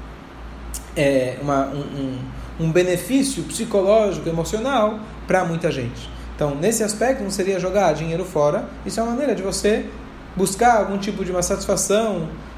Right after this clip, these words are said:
é, alegria, companheirismo e assim por diante. É, de novo, o que eu tô falando aqui não é, é, decisivo, pode ou não pode. São ideias diferentes sobre o assunto.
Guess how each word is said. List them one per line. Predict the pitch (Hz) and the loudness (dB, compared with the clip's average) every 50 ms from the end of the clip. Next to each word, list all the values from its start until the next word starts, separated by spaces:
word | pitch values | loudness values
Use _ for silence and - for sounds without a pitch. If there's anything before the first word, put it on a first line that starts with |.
| - - | -10 -4
é, | 160 147 143 143 143 139 135 131 131 - - - - - | -2 0 2 4 4 4 4 2 0 -4 -8 -8 -4 -2
alegria, | - 139 151 147 143 165 208 233 226 202 185 160 151 143 135 131 - - | 0 2 2 2 4 2 2 4 4 4 4 4 4 2 0 -2 -2 -2
companheirismo | 160 151 147 147 147 143 143 180 220 240 208 175 170 170 | -2 -2 -2 -2 -2 -2 0 0 0 0 0 -2 -2 -2
e | |
assim | 165 156 - 165 | -2 -2 -2 -4
por | 147 151 151 | -4 -4 -6
diante. | - 135 127 120 - - - - - - - - - - - - - - - - - - - - - - | -4 -4 -4 -6 -6 -10 -14 -16 -16 -16 -16 -14 -14 -16 -16 -14 -14 -14 -14 -16 -16 -16 -16 -12 -10 -8
É, | 147 127 131 - | -6 -6 -6 -4
de | - 170 | -2 0
novo, | 185 175 151 135 131 | 2 2 2 0 0
o | |
que | 131 175 | -2 0
eu | |
tô | 170 196 | 0 0
falando | 190 196 190 190 185 | 0 0 0 0 0
aqui | 175 180 - | -2 -2 -2
não | 185 175 170 | 0 2 2
é, | 170 165 175 175 175 - - - - - - | 2 2 2 0 -4 -10 -14 -16 -14 -10 -2
é, | - 139 135 127 131 139 151 | 0 2 2 0 0 0 2
decisivo, | 175 165 - - 170 147 151 170 160 135 131 127 - | 2 2 2 0 -2 0 0 0 0 0 -2 0 4
pode | 175 175 175 165 151 | 6 6 6 6 2
ou | 151 | -2
não | 151 139 | -4 -4
pode. | 127 143 131 127 131 - | -2 0 0 0 -2 -4
São | - 185 180 | -4 -4 -2
ideias | 175 170 202 214 220 208 | 0 2 2 2 2 0
diferentes | 180 165 - 156 156 170 170 165 170 | -2 -2 -2 -2 0 -2 -2 -4 -6
sobre | - - 160 151 147 156 170 165 - - - - - - | -4 -2 -2 -2 -2 -2 -4 -4 -6 -10 -14 -12 -6 -4
o | 135 | -4
assunto. | 131 - - 127 123 127 - - - - | -4 -4 -4 -6 -8 -8 -8 -10 -10 -12